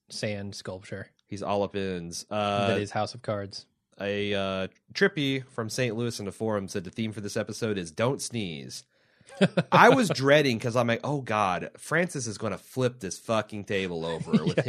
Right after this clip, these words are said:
Speaker 2: him and Claire being, fighting." Like,
Speaker 1: Uh-huh.
Speaker 2: I was waiting for it. I'm like, "Oh man, are we gonna be at war with Tibet? Like, how's that even work?"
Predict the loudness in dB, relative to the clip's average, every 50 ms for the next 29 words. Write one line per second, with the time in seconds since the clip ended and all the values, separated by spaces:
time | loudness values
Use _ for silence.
0 | 0 0 0 -4 -6 -4 -2 0 0 -2 -2 -4 -4 -6 -6 -6 -10 -10 -8 -4
1 | -4 -2 -2 -2 -4 -6 -6 -8 -10 -12 -14 -16 -20 _ _ _ _ _ -4 -2
2 | 0 2 4 6 4 4 4 2 2 2 2 2 0 -2 -6 -4 -2 -2 -2 -2
3 | -4 -4 -4 -4 -2 -2 -2 -4 -4 -4 -4 -4 -4 -4 -4 -6 -6 -6 -6 -6
4 | -6 -6 -6 -6 -6 -4 -4 -2 -4 -4 -6 -10 -8 -2 0 2 2 2 0 -2
5 | -8 -18 _ _ _ _ _ -10 -6 -2 0 0 0 0 0 0 -2 -2 -4 -4
6 | -2 0 2 2 2 2 0 -4 -10 -18